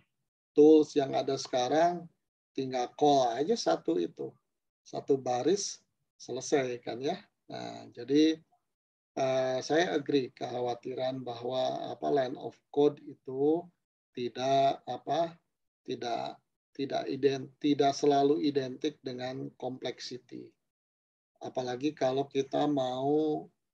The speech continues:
me-, apa ya, mengkaitkan, karena dokumen-dokumen, eh, software masa lalu, ya, referensi, itu masih ada yang mencoba mengkaitkan antara line of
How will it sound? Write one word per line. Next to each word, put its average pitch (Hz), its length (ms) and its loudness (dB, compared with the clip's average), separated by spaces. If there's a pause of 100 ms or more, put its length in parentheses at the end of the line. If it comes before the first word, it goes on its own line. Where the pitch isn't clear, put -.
me-, 127 560 -10 (160)
apa - 240 -12
ya, 65 160 -6 (720)
mengkaitkan, 139 1120 2
karena 170 400 2 (720)
dokumen-dokumen, 143 1500 4
eh, 139 360 -2
software 135 640 -2
masa 127 320 -4
lalu, 156 800 2
ya, 180 160 0
referensi, 147 800 0 (560)
itu 175 240 2
masih 147 480 4
ada 135 320 0
yang 143 480 2
mencoba 135 640 0
mengkaitkan 127 880 -6
antara 127 480 -6
line 123 320 -4
of - 160 -10